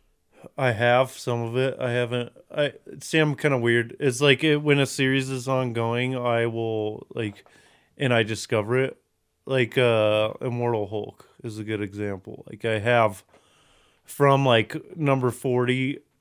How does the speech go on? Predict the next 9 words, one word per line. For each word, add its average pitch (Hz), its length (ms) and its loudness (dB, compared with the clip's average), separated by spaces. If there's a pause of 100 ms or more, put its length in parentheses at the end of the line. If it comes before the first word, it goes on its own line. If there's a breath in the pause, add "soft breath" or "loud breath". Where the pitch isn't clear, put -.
(120)
up - 200 -6
to 123 100 -2
fifty, 160 640 -2 (1400)
and 131 200 0
then, 123 200 0
like, 113 260 0
the 113 80 0
one 110 260 -2
shots. - 640 -2